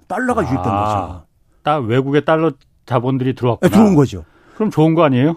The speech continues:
Speaker 1: 아, 들어오다
Speaker 2: 어.
Speaker 1: 보니까 환율이 이게 하락한 거란
Speaker 2: 예.
Speaker 1: 말이에요. 문제는 뭐냐면 아까 얘기했듯이 구십칠 년도에 동남아
Speaker 2: 음.
Speaker 1: 시장부터
Speaker 2: 예.
Speaker 1: 소위 말해서 그러니까는 뭐 은행들이 파산하고 이러면서
Speaker 2: 예.
Speaker 1: 갑자기 금융시장이 굉장히 악화되잖아요.
Speaker 2: 예.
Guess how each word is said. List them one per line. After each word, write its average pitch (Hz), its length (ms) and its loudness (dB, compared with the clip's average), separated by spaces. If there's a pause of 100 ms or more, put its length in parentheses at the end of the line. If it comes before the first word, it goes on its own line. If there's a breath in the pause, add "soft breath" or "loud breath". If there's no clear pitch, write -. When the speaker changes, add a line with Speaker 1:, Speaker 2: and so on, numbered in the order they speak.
Speaker 1:
아, 240 100 4
들어오다 302 300 4
Speaker 2:
어. 277 60 6
Speaker 1:
보니까 262 200 2
환율이 277 220 4
이게 226 80 4
하락한 202 380 2
거란 160 180 2
Speaker 2:
예. 117 40 2
Speaker 1:
말이에요. 98 280 -2
문제는 285 340 2
뭐냐면 175 280 -2
아까 - 180 -2
얘기했듯이 135 720 -2
구십칠 196 400 -6
년도에 139 580 0
동남아 208 380 2
Speaker 2:
음. 202 40 2
Speaker 1:
시장부터 139 840 2
Speaker 2:
예. 92 160 -6 (200 loud breath)
Speaker 1:
소위 220 220 0
말해서 175 320 2
그러니까는 156 600 0
뭐 160 280 2
은행들이 180 360 4
파산하고 190 400 2
이러면서 127 500 0
Speaker 2:
예. 87 400 0
Speaker 1:
갑자기 226 280 -2
금융시장이 175 480 -4
굉장히 139 340 -4
악화되잖아요. 143 840 0
Speaker 2:
예. 87 360 -6